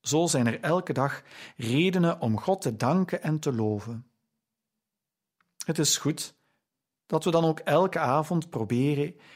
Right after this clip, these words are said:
even ons eigen Magnificat te componeren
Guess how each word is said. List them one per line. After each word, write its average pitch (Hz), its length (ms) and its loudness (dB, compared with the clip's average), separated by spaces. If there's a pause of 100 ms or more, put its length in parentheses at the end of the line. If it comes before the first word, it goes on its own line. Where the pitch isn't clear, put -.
(160)
even 196 520 2 (600)
ons - 300 0
eigen 190 380 2
Magnificat 117 760 0
te - 100 -6
componeren 113 840 0